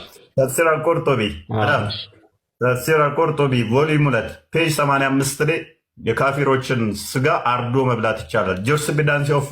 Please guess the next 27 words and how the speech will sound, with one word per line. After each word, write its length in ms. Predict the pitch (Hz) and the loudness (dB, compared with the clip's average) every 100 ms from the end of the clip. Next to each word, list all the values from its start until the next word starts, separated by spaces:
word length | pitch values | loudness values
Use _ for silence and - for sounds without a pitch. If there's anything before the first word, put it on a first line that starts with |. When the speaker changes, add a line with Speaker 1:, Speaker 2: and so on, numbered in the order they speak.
| - | -4
Speaker 1:
ኢስላም 400 | 123 156 160 185 - - _ _ _ _ _ | 0 2 2 -2 -8 -20 _ _ _ _ _
ፔጅ 200 | 156 170 156 - | 0 0 -2 -2
አንድ 180 | 131 135 | 0 2
መቶ 160 | 139 143 | 0 0
ዘጠና 280 | 135 131 131 127 | 0 0 0 0
ዘጠኝ 300 | 123 135 135 | 0 0 2
እና 160 | 135 160 165 - _ _ _ _ | 2 2 -2 -10 _ _ _ _
ፔጅ 160 | 160 156 | 0 2
ሁለት 240 | 147 139 | 2 2
መቶ 200 | 135 131 139 131 135 _ _ _ _ | 2 2 2 0 -4 _ _ _ _
ሁለት 360 | - 143 143 - | -2 0 0 -2
ላይ 180 | 151 185 196 - _ _ | 0 0 -2 -8 _ _
እኛን 460 | 123 135 139 147 147 | 0 2 4 2 2
አርደህ 360 | 135 110 123 | 0 0 2
መብላት 340 | 123 120 113 113 | 2 2 0 0
እንደሚቻል 480 | 110 110 110 143 135 | 0 0 0 0 2
ይናገራል። 500 | 117 104 95 98 98 | 2 0 0 0 0
እና 140 | 123 | 2
የዛን 300 | 135 135 139 | 2 2 2
ለታ 160 | 135 131 | 2 0
ፊዳ 180 | 131 135 127 | 0 0 0
እንትን 240 | 117 120 135 | 2 2 0
ልታደርገኝ 500 | 127 135 135 131 135 | 0 0 0 0 0
ነው? 100 | 135 - - | -4 -10 -8
መስዋዕት 320 | - 131 135 | -2 0 0
ልታደርገኝ 480 | 131 131 127 131 | 0 0 2 2
ነው? 100 | 135 | 0